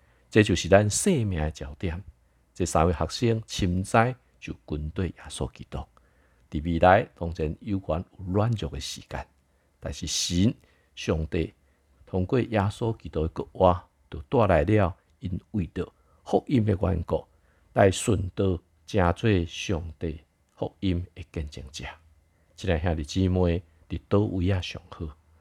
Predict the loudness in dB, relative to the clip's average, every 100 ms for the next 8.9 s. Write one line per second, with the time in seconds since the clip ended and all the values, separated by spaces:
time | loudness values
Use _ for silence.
0 | _ _ _ -20 -20 -20 -20 _ _ -6
1 | -6 -6 2 2 2 -2 -14 _ -16 -8
2 | -4 -4 -6 -10 -6 -6 -6 -10 -20 _
3 | _ 0 4 6 6 4 2 -2 -6 0
4 | 0 -2 -8 _ _ _ -8 -6 -4 -6
5 | -6 _ -2 0 0 -4 -4 -2 -2 -6
6 | _ -8 -6 -10 -12 -14 -12 -14 -18 _
7 | _ _ _ _ _ 4 4 2 -2 -4
8 | -8 -8 -6 -8 -6 -6 -2 0 0